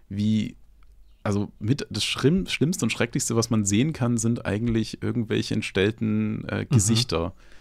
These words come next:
Speaker 1: Und das ist auch so angefangen bei irgendwie Chucky die Mörderpuppe, also bei diesem typischen, "Ah, Puppen sind so schlimm." Ähm, und, ähm, woran glaubt ihr denn, liegt das, äh,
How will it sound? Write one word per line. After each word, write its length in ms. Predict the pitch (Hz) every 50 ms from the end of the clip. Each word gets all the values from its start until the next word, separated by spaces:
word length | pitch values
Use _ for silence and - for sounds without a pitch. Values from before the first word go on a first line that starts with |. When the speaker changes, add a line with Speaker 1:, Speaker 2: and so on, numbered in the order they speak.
| - - - -
Speaker 1:
Und 280 | - - 92 - - -
das 120 | 98 95
ist 80 | 98 -
auch 120 | 82 107 107
so 260 | - 110 107 107 - - - -
angefangen 380 | 110 117 131 143 - 120 120 110
bei 140 | 117 113 110
irgendwie 220 | 104 117 120 113
Chucky 240 | - 123 117 - 113
die 80 | 113
Mörderpuppe, 720 | 107 104 104 117 143 147 143 - 151 135 - 143 135 135 123
also 200 | 107 104 104 107
bei 160 | 104 107 104
diesem 220 | 104 104 101 107 101
typischen, 360 | - 123 113 117 113 117 101
"Ah, 140 | - 117 113
Puppen 260 | - 135 - - 147
sind 220 | 131 139 143 139
so 100 | - 139
schlimm." 380 | - - - 131 139 170 185 214 - - - - - - - - - - -
Ähm, 400 | - 113 113 113 117 120 117 117 113 - - - - - - -
und, 380 | 110 110 110 107 - - - - 71
ähm, 400 | 73 101 110 107 107 107 98 85 - - _ _ _ _ - - - - - - - - -
woran 500 | 104 107 98 - 101 101 107 117 123 113
glaubt 220 | 113 123 131 - 139
ihr 80 | 117
denn, 320 | 113 113 113 107 104 110 110
liegt 200 | 131 - - -
das, 320 | 104 101 - - - -
äh, 360 | - 104 101 101 98 104 104